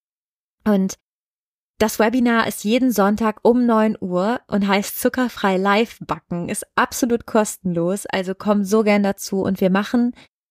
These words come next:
alles, wo vielleicht du oder wie ich damals dachte, das Leben ist vorbei, wenn man industriezuckerfrei wird. Wir machen zuckerfrei Giottos, wir machen zuckerfrei Buenos, wir machen zuckerfreie Muffins, wir machen zuckerfreien Kuchen.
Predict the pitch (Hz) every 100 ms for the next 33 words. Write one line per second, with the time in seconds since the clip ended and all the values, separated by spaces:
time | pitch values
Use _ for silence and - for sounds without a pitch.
0 | _ _ _ - 220 240 233 - - -
1 | _ _ _ _ _ - 175 196 202 208
2 | - _ _ - 233 196 196 - 269 277
3 | 311 - 196 190 170 _ - 208 262 240
4 | 226 220 - 208 - 220 196 185 - 175
5 | 214 277 262 247 - - - 208 180 175
6 | 208 214 - _ - 202 208 202 196 196
7 | - 214 208 196 190 185 180 175 160 165
8 | - 202 214 214 214 208 _ _ _ -
9 | - 240 240 226 - 220 214 - 220 208
10 | 196 - 202 208 220 214 233 233 220 220
11 | 214 185 214 214 190 190 208 208 220 208
12 | 269 - - 247 240 226 - 220 202 208
13 | 226 220 202 - 202 220 208 247 240 226
14 | 226 220 - 262 247 185